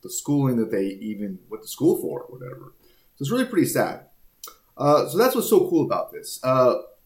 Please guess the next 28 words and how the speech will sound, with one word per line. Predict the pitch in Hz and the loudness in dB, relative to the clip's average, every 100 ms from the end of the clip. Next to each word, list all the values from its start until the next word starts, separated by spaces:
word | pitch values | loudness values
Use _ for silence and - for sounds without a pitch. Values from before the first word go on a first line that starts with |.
| - | 0
and | 156 156 151 139 - | 2 2 0 -6 -8
one | 135 220 233 | 0 0 0
course | - 135 117 - | 0 2 2 -2
that | |
I, | 110 98 - | -2 -2 -2
that | 101 | -6
I | |
discovered | 92 - 117 98 101 95 - | -6 -6 -4 -4 -4 -8 -10
costs | - 113 - - | -10 -10 -10 -10
five | - 139 170 | -6 -2 0
hundred | 139 135 123 | 0 -2 -2
dollars, | 82 87 85 87 - - _ _ _ _ | -4 -6 -8 -12 -14 -18 _ _ _ _
uh, | - 202 196 | -6 -4 -4
takes | - 185 - | 0 0 0
four | - - 208 226 | -4 2 4 4
weeks | 170 175 - | 2 0 -2
to | 147 | -4
complete. | 139 107 - 117 95 - - - _ _ _ _ | -4 -8 -8 -10 -10 -12 -18 -20 _ _ _ _
Um, | 110 110 98 135 | -6 -6 -6 -4
and | 156 | -2
even | 247 247 143 | 0 -2 -2
better, | 175 208 180 143 - | 2 6 6 6 2
you | 117 123 143 | -2 0 0
could | 196 | -2
do | 196 | -2
the | 175 | -2
schooling | - 165 165 160 139 - | 0 0 0 -2 -6 -10
online. | 107 117 120 95 104 139 139 107 90 | -6 -4 -2 -4 -2 -2 -2 -4 -8